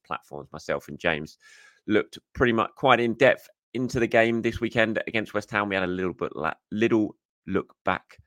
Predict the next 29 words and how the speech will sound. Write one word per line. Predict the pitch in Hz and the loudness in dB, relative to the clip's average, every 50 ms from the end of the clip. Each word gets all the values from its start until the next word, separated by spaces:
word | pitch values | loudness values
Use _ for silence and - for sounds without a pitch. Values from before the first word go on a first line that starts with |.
| _ _ _ _ _ _ _ - | _ _ _ _ _ _ _ -12
on | 87 | -10
the | 85 | -8
win | 85 92 92 | -6 -4 -4
against | 87 80 90 - - - | -4 -4 -6 -8 -6 -8
Liverpool | 90 85 82 - 92 80 - - | -8 -8 -8 -6 -6 -6 -6 -6
and | 82 85 | -4 -4
answered | 82 80 69 - - - _ _ | -4 -6 -6 -8 -12 -14 _ _
plenty | - - 92 82 82 - - 82 | -12 -8 -8 -8 -8 -8 -10 -8
of | 76 | -6
your | 82 80 80 | -4 -4 -4
questions, | - - - 69 - - - 76 71 - | -4 -6 -10 -10 -10 -10 -14 -10 -4 -4
as | 76 73 - | -4 -4 -4
always, | 80 76 71 76 76 73 73 - - 82 | -6 -4 -4 -4 -6 -6 -10 -14 -16 -16
in | 69 69 | -14 -12
the | 73 | -12
second | - - - 80 76 - 82 78 73 | -12 -10 -10 -10 -10 -8 -10 -12 -12
half | - - - 82 80 78 - _ _ - | -12 -10 -8 -6 -6 -6 -8 _ _ -12
of | - 78 - - | -12 -12 -10 -10
the | - | -14
so-, | - - - 80 80 71 - - | -14 -10 -4 -2 -2 -2 -2 -6
show. | - - - 90 82 73 | -8 0 2 2 2 2
So | 67 - 85 82 82 - - - - - - - - - _ | 0 -2 -2 -2 -2 -4 -12 -16 -14 -14 -16 -20 -20 -12 _
pop | - 156 - | 0 2 6
back, | - 139 - - - | 8 8 6 6 4
find | - 143 139 135 131 | 4 6 6 8 8
that | 139 131 - | 6 6 6
if | - - 127 | 2 0 0
you | 131 123 | 2 4
wanna | 131 131 127 123 - | 6 6 6 6 4